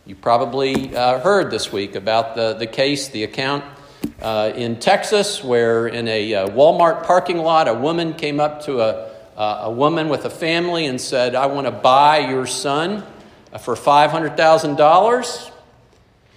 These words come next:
And so the woman got in her car and locked the door and called the police. And this woman who, woman who made the offer was charged with a third-degree felony.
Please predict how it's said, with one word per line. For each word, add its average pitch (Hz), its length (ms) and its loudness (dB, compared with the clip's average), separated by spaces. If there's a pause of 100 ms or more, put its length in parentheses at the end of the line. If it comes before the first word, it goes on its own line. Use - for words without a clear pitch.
(180)
And 117 160 -8
so 123 160 -2
the 113 140 -4
woman 107 640 -6
got - 200 -14
in 104 80 -12
her 120 100 -8
car 175 380 -8
and 101 140 -10
locked 110 260 -10
the 143 80 -10
door 156 300 -4
and 95 120 -10
called 107 300 -6
the 135 60 -6
police. - 680 -10 (680)
And 107 600 -4
this 110 180 -6
woman 127 400 -4
who, 131 300 -6
woman 131 260 -4
who 131 100 -6
made 127 280 -6
the 120 100 -2
offer 143 340 2
was 113 520 -2
charged 127 500 -2
with 123 160 -8
a 123 60 -8
third-degree 127 500 -4
felony. 175 580 2